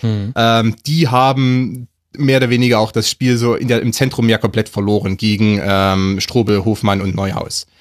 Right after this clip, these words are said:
Speaker 2: Also das, das war ja auch ei-, einer der Schachzüge von Hacking, ähm, da in dieses,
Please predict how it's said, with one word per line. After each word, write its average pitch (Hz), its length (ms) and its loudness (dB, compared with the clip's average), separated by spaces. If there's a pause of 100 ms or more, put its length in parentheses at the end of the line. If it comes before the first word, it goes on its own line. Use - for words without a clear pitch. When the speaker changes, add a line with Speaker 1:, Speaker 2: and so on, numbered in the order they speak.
(300)
Speaker 2:
Also - 160 -8
das, - 280 -4
das 113 200 -2
war 110 140 2
ja 107 100 2
auch 107 180 -4
ei-, 104 220 -6
einer 113 200 -2
der 113 220 0
Schachzüge 117 540 -2
von 107 280 0
Hacking, 95 360 -4 (380)
ähm, 98 340 0
da 110 240 0
in 110 80 -2
dieses, 107 340 -6